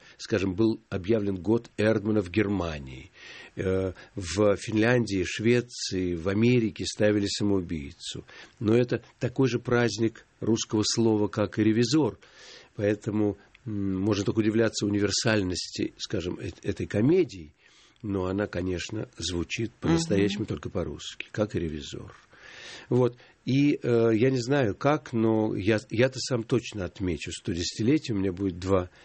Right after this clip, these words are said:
Speaker 1: больших концерта в Москве, двадцать второго и двадцать шестого ноября.
Speaker 2: А где?
Speaker 1: Это будет на Страстном, в С Т Д на
Speaker 2: Мгм.
Speaker 1: Страстном,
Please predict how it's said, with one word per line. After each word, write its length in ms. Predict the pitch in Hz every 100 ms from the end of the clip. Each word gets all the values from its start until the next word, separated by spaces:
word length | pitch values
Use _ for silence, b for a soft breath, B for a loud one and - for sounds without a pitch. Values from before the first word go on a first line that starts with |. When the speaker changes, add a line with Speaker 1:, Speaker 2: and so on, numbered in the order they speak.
| B B
Speaker 1:
больших 380 | - 98 - 101
концерта 600 | - 101 - 104 87 95
в 40 | 90
Москве, 460 | 101 - 143 185
двадцать 360 | 131 113 - -
второго 360 | 117 101 92
и 40 | 95
двадцать 240 | 101 95
шестого 420 | 107 - 104 95
ноября. 500 | 92 95 101 131 147 -
Speaker 2:
А 100 | 165
где? 360 | 170 175 170 165 - -
Speaker 1:
Это 320 | 123 110 -
будет 340 | 98 107 104 107
на 60 |
Страстном, 1500 | 101 - 101 98 - 107 98 98 98 98 98 110 110 110 110
в 380 | 98 120 107 101
С 100 | -
Т 100 | 107
Д 280 | 90 98 92
на 360 | 98 90 87 117
Speaker 2:
Мгм. 140 | 170
Speaker 1:
Страстном, 760 | 170 180 95 - 135 160 175